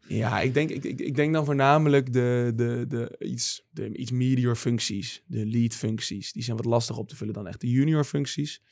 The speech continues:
Eh, en ik denk dat backend, hè, als je kijkt naar backend, ook weer verschillend. Eh, als je kijkt naar P H P of bijvoorbeeld dot net, dat, daar zit ook wel weer een verschil in.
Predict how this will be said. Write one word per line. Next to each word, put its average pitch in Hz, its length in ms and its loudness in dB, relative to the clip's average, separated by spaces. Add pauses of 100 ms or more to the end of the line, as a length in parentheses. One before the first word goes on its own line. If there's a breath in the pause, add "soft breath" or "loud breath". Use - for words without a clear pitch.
(360 soft breath)
Eh, 113 540 -6
en 113 80 -6
ik 113 100 -6
denk 113 120 -2
dat 110 160 -4
backend, 110 440 0
hè, 113 580 0
als 95 140 -4
je - 60 -8
kijkt 104 180 -8
naar 98 100 -8
backend, 104 320 -6
ook 107 100 -6
weer 104 100 -8
verschillend. 107 380 -6
Eh, 67 80 -8
als 67 340 -10
je - 120 -12
kijkt 98 140 -12
naar 90 120 -6
P 80 120 -10
H - 40 -6
P 101 120 -4
of 98 60 -10
bijvoorbeeld 104 320 -12
dot 90 120 -16
net, 104 220 -10
dat, 107 160 -14
daar - 240 -12
zit 113 140 -4
ook 135 60 2
wel 139 80 4
weer 139 100 4
een 135 60 2
verschil 123 340 4
in. 120 180 -2